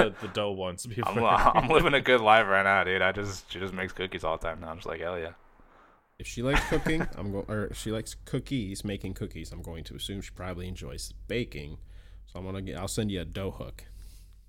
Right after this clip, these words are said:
Speaker 3: Convince her to start making some fresh bread. Mm.
Speaker 1: Mm. There you go.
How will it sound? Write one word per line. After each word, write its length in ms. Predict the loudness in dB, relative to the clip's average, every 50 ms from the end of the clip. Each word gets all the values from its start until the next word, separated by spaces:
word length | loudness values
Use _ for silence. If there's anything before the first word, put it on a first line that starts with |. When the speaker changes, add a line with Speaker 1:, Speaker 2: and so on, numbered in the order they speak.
| _ _ _ _
Speaker 3:
Convince 280 | -10 -8 -6 -6 -6 -6
her 80 | -8 -8
to 60 | -8
start 200 | -6 -6 -6 -4
making 200 | -6 -6 -8 -10
some 100 | -14 -12
fresh 260 | -10 -8 -8 -8 -8 -8
bread. 380 | -8 -6 -4 -2 -2 -2 -4 -6 -10 -14 -16 -16 -12 -8
Mm. 200 | -6 -4 -4 -4 -6 -10 -16 -16 -16 -16 -16 -18 -18 -18 -16 -12
Speaker 1:
Mm. 280 | -12 -10 -10 -10 -10 -12 _ _ _ _ _ _ -8
There 180 | -4 -4 -4
you 120 | -4 -4 -6
go. 100 | -8